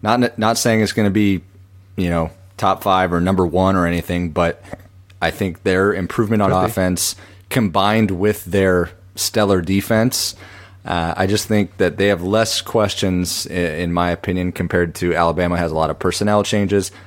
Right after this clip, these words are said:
Speaker 1: I'm not saying, of course, I got Alabama in the S E C title. They're gonna be great. I just think that their road's a little tougher, um, and in order to get to the S E C championship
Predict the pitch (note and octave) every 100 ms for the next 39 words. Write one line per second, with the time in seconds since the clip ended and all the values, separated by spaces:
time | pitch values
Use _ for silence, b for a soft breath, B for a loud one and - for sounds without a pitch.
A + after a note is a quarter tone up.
0 | B B2 D3 G2 A#2 E2 F#2 B2+ F#2 -
1 | A2 A2 G#2+ G#2+ G2+ A2 G#2 G2 F#2+ -
2 | G#2 - B2 F#2+ A#2 F2+ F2+ G2+ G#2 F#2
3 | B2 F#2 - - B B G2 F#2+ - G#2+
4 | F#2+ F2+ G#2 F#2 E2+ G2 A#2 A#2+ B2 B2
5 | A#2+ B2 A#2+ C3 C3 - B B B -
6 | F#2 F2+ F2 E2+ G2 F#2 A2 G2 G2 F2
7 | F2 D2+ A2+ - B2+ B2 - A#2+ B2 -
8 | B2 B2 - B2